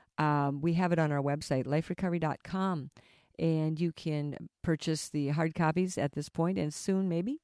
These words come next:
we'll get the downloads to you. But really, it's a very, uh, educational, inspirational, ed-, uh, evangelistic tool, helpful for young people, kids. It's really written,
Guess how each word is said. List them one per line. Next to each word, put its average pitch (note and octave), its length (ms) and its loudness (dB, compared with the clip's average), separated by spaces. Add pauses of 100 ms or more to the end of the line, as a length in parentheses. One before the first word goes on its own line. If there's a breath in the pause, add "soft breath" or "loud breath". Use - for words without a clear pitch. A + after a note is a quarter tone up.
(160)
we'll E3 80 2
get E3+ 200 -6
the F#3 80 -6
downloads D#3 460 0
to - 120 -4
you. C#3+ 100 0
But D3 200 -2 (400 soft breath)
really, A3 340 6
it's F3+ 160 4
a F3+ 80 4
very, F#3+ 460 6 (100)
uh, D#3 160 4
educational, F#3 640 2
inspirational, E3+ 580 2
ed-, D#3+ 240 0
uh, C#3 260 -2
evangelistic D3+ 920 0 (380 soft breath)
tool, F#3+ 460 10
helpful D#3+ 360 4
for - 140 -2
young E3+ 340 4
people, D#3+ 340 2
kids. D#3 480 2
It's D3 220 -2
really D3+ 240 0
written, C#3+ 440 -2